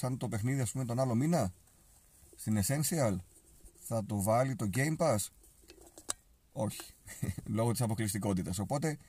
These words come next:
τι κάνουμε; Περιμένουμε να το πάρει η Sony και να το ρίξει σε κάποια συνδρομητική, σε κάποιο συνδρομητικό της πακέτο,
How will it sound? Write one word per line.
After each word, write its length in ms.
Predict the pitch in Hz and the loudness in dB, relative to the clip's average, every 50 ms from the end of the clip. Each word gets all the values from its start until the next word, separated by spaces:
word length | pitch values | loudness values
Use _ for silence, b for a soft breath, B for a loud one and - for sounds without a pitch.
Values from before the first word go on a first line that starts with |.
| B B B B | B B B B
τι 100 | - 143 | -4 0
κάνουμε; 420 | 110 131 113 117 127 135 156 165 | 2 4 4 4 4 2 2 0
Περιμένουμε 460 | 151 139 131 117 123 131 131 131 127 120 | 0 0 0 0 2 2 2 2 2 0
να 100 | 117 107 | 0 -2
το 80 | 110 | -2
πάρει 200 | - 117 123 117 | -2 -2 0 0
η 60 | 104 - - | -2 -2 -2
Sony 180 | 117 117 120 | -2 -2 -2
και 100 | 104 110 | -2 -2
να 60 | 104 | -2
το 100 | 98 101 | 0 0
ρίξει 200 | 101 104 98 - | -2 -2 -2 -4
σε 80 | - 95 | -6 -4
κάποια 480 | 104 101 - 98 101 95 92 92 95 - b b b b b b b b b b b b b - | -4 -4 -2 -2 -2 0 0 -2 -2 -6 b b b b b b b b b b b b b -10
συνδρομητική, 1040 | - 113 101 95 98 95 98 92 87 92 85 92 101 101 95 92 90 87 80 76 90 - _ _ _ _ _ - - - | -6 -4 -2 0 0 0 0 0 -2 -4 -2 0 0 0 2 2 0 -2 -2 -4 -8 -12 _ _ _ _ _ -8 -8 -6
σε 100 | - 104 | -4 -4
κάποιο 160 | 101 107 107 | -2 -2 -2
συνδρομητικό 460 | 104 101 107 107 98 95 87 95 110 | 0 -2 0 0 0 0 0 0 -2
της 120 | 95 - - | -2 -2 -4
πακέτο, 420 | - 92 - 107 113 - 139 143 | -4 -4 -2 -4 -4 -2 -2 -2